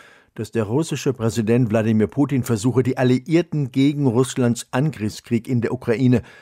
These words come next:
mit seiner Energiepolitik zu spalten,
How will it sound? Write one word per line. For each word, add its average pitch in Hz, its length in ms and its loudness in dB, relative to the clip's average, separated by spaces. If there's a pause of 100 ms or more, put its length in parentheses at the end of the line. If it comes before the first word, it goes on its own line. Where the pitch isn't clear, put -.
(160)
mit - 160 -10
seiner 127 300 -4
Energiepolitik 117 960 -4
zu 123 140 -8
spalten, 113 600 0